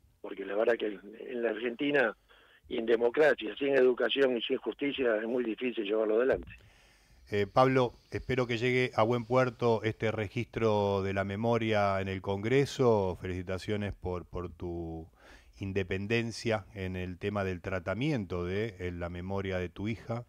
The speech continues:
Speaker 2: Y contás con nosotros para que nos digas los pormenores y los adelantos y los avances, ¿no? sobre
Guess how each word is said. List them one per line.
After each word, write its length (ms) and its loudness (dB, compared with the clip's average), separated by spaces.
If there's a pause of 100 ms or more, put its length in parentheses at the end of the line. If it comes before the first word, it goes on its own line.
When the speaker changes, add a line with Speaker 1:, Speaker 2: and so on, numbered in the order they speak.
(640)
Speaker 2:
Y 380 -2
contás 360 0
con 180 2
nosotros 500 0
para 300 -2
que 200 -6
nos 720 -8
digas 540 -2
los 200 -6
pormenores 720 -4
y 40 -10
los 240 -8
adelantos 600 -2
y 40 -6
los 180 -6
avances, 560 4
¿no? 160 -6
sobre 500 -4